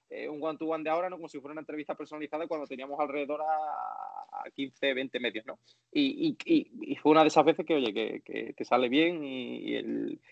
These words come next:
el entrevistado responde y, y tú estás también bien y, y bueno, tengo recuerdo de,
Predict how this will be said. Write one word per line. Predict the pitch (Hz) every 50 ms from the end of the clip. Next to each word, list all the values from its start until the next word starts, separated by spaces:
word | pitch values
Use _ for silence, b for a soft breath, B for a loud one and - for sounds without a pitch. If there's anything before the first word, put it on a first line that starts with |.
| b b b
el | - 123
entrevistado | 123 - 113 113 110 - 135 123
responde | 131 - - 156 165 175 170 170 180 185 175 160
y, | 151 143 131 123 113 _ _ _
y | - 127 120
tú | - 139 143
estás | - - 139 139 135
también | - 143 135 139 139 143
bien | 165 190 202 208 196
y, | 165 147 - _ _ _ _
y | - 156
bueno, | 143 160 214 _ _ -
tengo | 151 147 147
recuerdo | 147 147 143 127 156 143 143 143
de, | 135 143 139 135 131 131